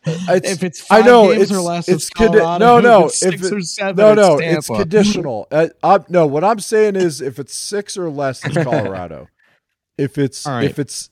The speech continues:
Speaker 1: Put a hard line on
Speaker 2: if
Speaker 1: it
Speaker 2: it,
Speaker 1: now
Speaker 2: if
Speaker 1: as we go around the
Speaker 2: no,
Speaker 1: table.
Speaker 2: I'm, all right.
Speaker 1: You gotta, no, you, no condition. Just
Speaker 2: No, but, but if it goes to game seven, Colorado will not win. They won't
Speaker 1: No.
Speaker 2: because Tampa,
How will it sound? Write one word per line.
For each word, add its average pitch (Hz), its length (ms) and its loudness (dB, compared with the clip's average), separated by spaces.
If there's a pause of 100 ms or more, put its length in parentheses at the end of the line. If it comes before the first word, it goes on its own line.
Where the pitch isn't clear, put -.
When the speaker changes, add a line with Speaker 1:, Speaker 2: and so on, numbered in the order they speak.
Speaker 1:
Put - 120 -12
a 165 80 -6
hard 160 400 -6
line 165 280 -4
on 156 180 0
Speaker 2:
if 139 60 -2
Speaker 1:
it 190 60 2
Speaker 2:
it, - 40 2
Speaker 1:
now 95 300 -6
Speaker 2:
if 156 320 -6
Speaker 1:
as 117 160 -10
we 135 100 -4
go 143 300 -6
around 139 200 -6
the 127 60 -4 (100)
Speaker 2:
no, 175 140 6
Speaker 1:
table. 147 180 -2
Speaker 2:
I'm, 156 160 0 (240)
all 139 120 -2
right. 95 240 -4
Speaker 1:
You 120 120 -12
gotta, 135 260 -6 (420)
no, 151 180 -6
you, 120 180 -6
no 143 240 -6
condition. 165 520 -6
Just 110 260 -10 (1080)
Speaker 2:
No, 202 260 6
but, 175 300 -2
but 190 280 -6 (580)
if 160 180 -6
it 180 140 -4
goes 220 380 4
to 214 100 -12
game 185 340 -4
seven, 143 600 -6 (220)
Colorado 165 640 -2
will 135 420 -2
not 139 300 -6
win. 110 360 -10 (760)
They 131 120 0
won't 143 360 0 (340)
Speaker 1:
No. 165 140 -2
Speaker 2:
because 170 360 -4 (160)
Tampa, 202 680 -6